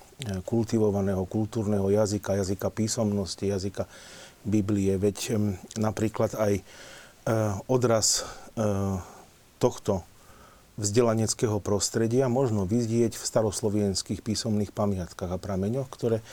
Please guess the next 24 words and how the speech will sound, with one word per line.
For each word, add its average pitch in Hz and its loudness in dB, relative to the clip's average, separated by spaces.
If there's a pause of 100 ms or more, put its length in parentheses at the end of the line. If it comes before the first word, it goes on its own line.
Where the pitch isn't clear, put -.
(520)
vznikali 117 2
aj 101 2
v - -16
prostredí 117 2
Veľkej 113 2
Moravy, 107 4
kde 95 -2
vlastne, 98 2 (220)
e, 98 0
grécka 107 0
kultúra, 110 0
grécka 104 2 (480)
literatúra, 120 4
grécka 104 2
písomnosť, 120 2
e, - -12 (420)
istým 123 -2
spôsobom 117 0
prostredníctvom 107 2 (480)
misie 110 2
solúnskych 110 -2
bratov 135 2
k 127 -2
nám, 117 2